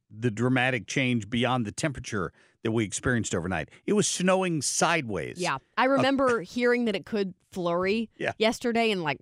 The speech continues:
Speaker 2: I'm kind of in denial about that. Pulling out, I'm like, "Oh my gosh." It was one of those things where it's kind of trippy as you're driving, because even, it's not like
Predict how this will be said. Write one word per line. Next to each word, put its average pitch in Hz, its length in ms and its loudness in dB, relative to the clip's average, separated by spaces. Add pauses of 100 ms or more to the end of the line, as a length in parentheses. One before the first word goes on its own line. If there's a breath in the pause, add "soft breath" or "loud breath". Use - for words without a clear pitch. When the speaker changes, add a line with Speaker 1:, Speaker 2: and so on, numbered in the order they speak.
Speaker 2:
I'm 156 260 -2
kind 190 220 0
of 175 80 0
in 175 100 2
denial 151 400 2
about 143 280 0
that. 139 260 2 (440 soft breath)
Pulling 202 300 4
out, 175 160 4
I'm 170 60 0
like, 160 180 -2 (180)
"Oh 285 240 6
my 220 160 2
gosh." 208 320 2
It 247 60 -2
was 240 160 0
one 262 160 2
of 339 80 2
those 294 200 2
things 226 260 0
where 196 100 -2
it's 180 140 -4
kind 240 260 0
of 233 100 -4
trippy 190 600 -4
as 180 160 0
you're 170 100 -2
driving, 170 480 0
because 170 320 -2
even, 247 300 -2
it's 208 240 -4
not 240 200 2
like - 200 -2